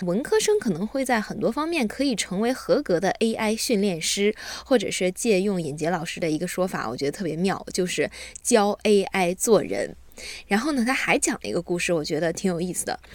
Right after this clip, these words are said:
就是他和一位创业者聊天儿，对方呢正在做一款A I产品，他希望能够让A I理解图像的意义，而不仅仅是识别图像中的信号。啊，什么意思呢？就是计算机或A I，它能够识别出人脸、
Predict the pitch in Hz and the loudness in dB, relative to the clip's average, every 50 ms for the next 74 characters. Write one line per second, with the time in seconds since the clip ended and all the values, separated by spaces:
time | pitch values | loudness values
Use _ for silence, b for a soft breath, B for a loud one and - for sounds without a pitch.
0 | B B B B B B - 254 240 - 247 226 214 - - 262 269 269 - 220 | B B B B B B -4 -2 0 2 2 0 0 0 0 0 0 0 0 0
1 | 196 208 214 196 180 190 226 240 220 214 - - 320 294 262 233 196 180 113 - | 0 0 0 0 -2 -2 0 0 0 0 -2 -2 -2 0 0 0 0 0 -2 -4
2 | 147 143 151 170 - 226 214 220 233 269 - - - 294 262 247 269 269 269 277 | -4 -6 -6 -6 -4 -2 0 0 -2 -2 -4 0 0 2 2 2 0 -2 -2 -2
3 | 240 214 - 254 233 226 214 196 - - 226 208 196 190 180 180 - - 185 - | -2 -2 -2 -2 -2 0 -2 -2 -2 -2 -2 0 0 0 -2 -4 -6 -8 -8 -8
4 | - - 190 196 202 208 208 - - - 147 151 190 - - - - B B B | -4 -4 -2 0 0 0 -2 -4 -6 -6 -6 -6 -6 -4 -6 -6 -6 B B B
5 | B B B - 294 302 302 302 - - 311 320 330 330 285 226 196 175 180 214 | B B B -2 -2 0 2 2 2 2 2 2 0 0 0 0 0 0 0 0
6 | 269 277 277 285 254 214 - - 240 247 254 254 254 247 202 175 214 262 - 240 | 0 2 2 2 0 0 0 0 0 2 2 2 2 0 0 0 -2 0 0 -2
7 | - - - - - - 170 - - 320 277 214 190 - - 320 359 320 - - | -2 -2 -6 -10 -8 -4 -2 0 2 2 2 2 2 2 2 0 0 0 0 -2
8 | - 139 - B B B B B - 156 165 165 - - 381 320 - - 170 175 | -6 -8 -8 B B B B B 0 0 0 0 0 0 0 0 2 0 -2 -2
9 | 226 233 - - - - 180 170 - - - - 214 254 - 208 185 196 - - | -2 -2 -2 -4 -4 -4 -2 0 0 0 2 2 0 2 2 2 0 0 -2 -4
10 | - 151 - - 320 247 196 196 240 277 285 269 - - - 185 208 - - 262 | -6 -4 -2 -2 0 0 0 0 0 0 0 2 4 4 4 4 4 2 0 -2
11 | - - - B B B B B B B B _ 156 143 127 - - 180 214 311 | -2 -2 -6 B B B B B B B B _ -8 -6 -6 -4 -2 -2 -2 -2
12 | 349 320 - - 135 135 - B B B B B B - 349 349 - 330 311 277 | -2 -2 -2 -4 -4 -6 -8 B B B B B B 0 2 4 6 6 6 4
13 | B B B - - 381 349 - 320 247 226 - 269 277 294 294 285 - - - | B B B 2 4 4 6 6 4 2 2 2 2 2 2 4 2 2 2 2
14 | 262 269 277 269 269 269 269 - - 339 294 220 208 269 311 392 359 269 - - | 2 2 2 2 2 0 0 0 0 2 4 4 4 6 6 6 8 8 6 4
15 | - - 202 262 - 170 113 214 220 - - - 233 233 233 208 185 180 202 285 | 4 4 2 2 4 4 4 4 2 0 -2 -2 -2 -2 0 0 0 0 2 4
16 | 330 277 180 113 - | 4 4 4 2 0